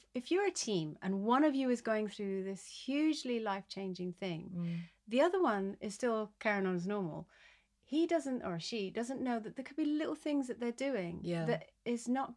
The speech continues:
Speaker 1: good for you
Speaker 2: Yeah.
Speaker 1: right
Speaker 2: Oh, no,
Speaker 1: now.
Speaker 2: really helpful
Speaker 1: Tiny
Speaker 2: to,
Speaker 1: little,
Speaker 2: to
Speaker 1: little
Speaker 2: bring
Speaker 1: words,
Speaker 2: people in.
Speaker 1: little,
Speaker 2: Mm-hmm.
Speaker 1: so he needed to learn how to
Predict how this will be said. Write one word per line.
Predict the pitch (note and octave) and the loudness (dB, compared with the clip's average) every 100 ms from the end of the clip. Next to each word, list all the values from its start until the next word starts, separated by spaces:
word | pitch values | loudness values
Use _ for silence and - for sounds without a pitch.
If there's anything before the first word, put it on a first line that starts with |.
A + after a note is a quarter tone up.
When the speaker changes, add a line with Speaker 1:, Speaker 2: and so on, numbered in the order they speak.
| - | -6
Speaker 1:
good | C#4+ A#3+ - | -4 -4 -2
for | |
you | F#3 D#3+ D#3 | -2 -2 -2
Speaker 2:
Yeah. | F#3+ F#3+ | -2 0
Speaker 1:
right | F3+ F3+ | -2 0
Speaker 2:
Oh, | |
no, | F#3+ | 2
Speaker 1:
now. | A#3+ | 4
Speaker 2:
really | G#3+ A#3+ A#3 | 6 6 6
helpful | G3 F#3+ F4 | 6 6 8
Speaker 1:
Tiny | G#4 G#4 | 8 10
Speaker 2:
to, | F#4+ | 8
Speaker 1:
little, | E4+ D#4+ | 8 6
Speaker 2:
to | C4+ | 2
Speaker 1:
little | C#4 | 4
Speaker 2:
bring | E3+ E3+ | 6 6
Speaker 1:
words, | A3 D4+ D4 D4 | 8 8 8 6
Speaker 2:
people | E3 | 4
in. | D3+ D3+ | 4 2
Speaker 1:
little, | C#4+ D4 C#4+ - | 2 2 -2 -4
Speaker 2:
Mm-hmm. | F3+ F3 G3+ | 0 2 2
Speaker 1:
so | - C4+ | 0 0
he | C#4+ D#4 | 2 4
needed | D4+ C4+ | 2 -2
to | - | -4
learn | B3 A3+ A3+ | 0 0 0
how | A#3 | -2
to | A3+ | -2